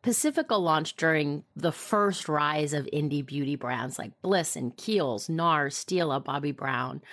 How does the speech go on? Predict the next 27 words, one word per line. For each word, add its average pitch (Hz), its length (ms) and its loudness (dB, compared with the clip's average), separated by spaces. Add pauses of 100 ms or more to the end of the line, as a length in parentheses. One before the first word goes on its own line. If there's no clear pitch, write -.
(200)
were 170 280 2
all 185 360 4
indie 156 300 0
beauty 143 320 -2
brands 131 440 -4
of 147 160 -4
that 139 260 -2
era. 147 440 -2 (680)
Staying 339 600 4
relevant 170 760 2
as 156 220 0
an 156 180 2 (100)
indie 147 380 2
brand 127 420 -2
for - 140 -2
twenty-five 147 680 -2
years 135 500 0
is 147 260 0
no 143 260 4
small 123 380 0
accomplishment. - 800 -8 (540)
And 214 120 2
especially 240 960 2
you 196 160 -2
were 208 140 2
carving 170 720 -2
out 143 400 2